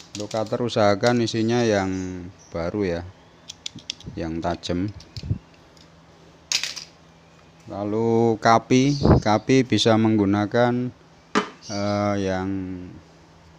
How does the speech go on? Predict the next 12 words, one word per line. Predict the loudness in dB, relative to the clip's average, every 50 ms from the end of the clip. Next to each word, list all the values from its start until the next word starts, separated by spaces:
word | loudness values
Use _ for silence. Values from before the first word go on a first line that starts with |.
| -20 -20 -20 -20 -20 _ -18 -8
kapi | -4 -4 -4 -4 -2 -2 0 0 2 2 0 0 0 -2 -2 -2 -4 -4 -6 -6 -6 -8 -10 -12 -14 -18 -18 -8 0
plat | 4 4 4 4 2 -6 -18 -18 -20 -20 -20 -20 -20 -20 _ _ -20 -12 -8
besi | -6 -6 -4 -2 -2 -2 -2
itu | -2 -2 -2 -2 -2 -6 -14 -20 -20 -20 -20 -20 -20 -20 -20 -20 -20 -20 -20 _ -20 -16 -12 -10
atau | -10 -10 -6 -2 0 0 0 0 -2
dari | -2 -4 -4 -2 -2 -2 -4 -4
plastik. | -2 0 0 0 0 -2 0 0 0 0 -2 -6 0 0 2 2 2 0 0 -4 -10 -20 -20 -20 _ _
Kalau | -6 -4 -2 -2 -2
saya | 0 0 -2 0
menggunakan | 0 0 0 0 0 0 -2 -2 -2 -2 -2 -2 0
ini | 0 0 0 0 0
lur, | 0 -2 -2 -4